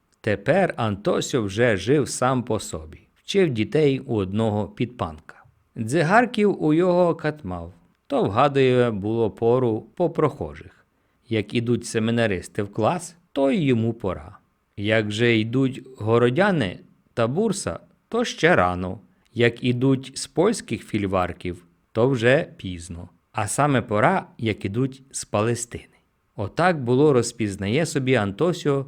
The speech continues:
і аби встав, чи протре очі, чи ні, зараз до вікна. І оце так зробив. Та дивиться, а улицею тільки її мості та його мості, а семінариста і зазором не видати.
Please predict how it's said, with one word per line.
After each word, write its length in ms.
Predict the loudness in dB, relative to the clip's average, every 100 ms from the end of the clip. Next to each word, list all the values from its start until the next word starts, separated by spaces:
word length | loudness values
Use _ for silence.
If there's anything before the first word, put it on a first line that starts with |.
| -10 -6
і 120 | -2
аби 320 | 0 2 0
встав, 600 | -2 -2 2 2 2 -4
чи 160 | -4 -4
протре 460 | 0 -2 2 4
очі, 560 | 4 2 0 -2 -4 -4 -14
чи 160 | -8 -4
ні, 340 | -2 0 -2 -6
зараз 460 | -2 0 2 2 0
до 140 | 0
вікна. 460 | -2 -6 -12 -16 -18 _ _ -4
І 140 | 4
оце 340 | 6 6 4 4
так 260 | 4 2
зробив. 420 | 2 -2 -2 -6 -10 -20 _ _ _ -12
Та 140 | -10
дивиться, 800 | -2 2 2 2 -2 -2 -2 -4 -12 _ _ _ _ -12
а 160 | -10
улицею 680 | -2 4 4 4 2 0 0
тільки 400 | 0 -4 -4 -4
її 240 | -2 0
мості 540 | 0 -2 -6 -6 -4 -4
та 180 | -2 0
його 340 | 0 0 -2
мості, 600 | -6 -10 -12 -8 -8 -8 _ _ _ _
а 180 | 0 2
семінариста 840 | 4 4 4 4 4 2 0 -2
і 360 | -2 -2 -4 -4
зазором 580 | -2 -2 -2 -4 -2 -2
не 100 | -2
видати. 540 | -4 -4 -8 -10 -16